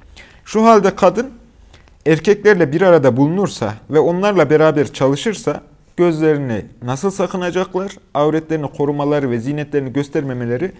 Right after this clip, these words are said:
nasıl mümkün olacaktır? Kadınlar ile erkeklerin karışık bulunmaları bahsedilen sakıncalara düşülmesinin bir garantisidir. İslam,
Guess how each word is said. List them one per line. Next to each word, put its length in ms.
nasıl 260
mümkün 340
olacaktır? 600
Kadınlar 400
ile 140
erkeklerin 540
karışık 480
bulunmaları 580
bahsedilen 500
sakıncalara 760
düşülmesinin 640
bir 120
garantisidir. 880
İslam, 480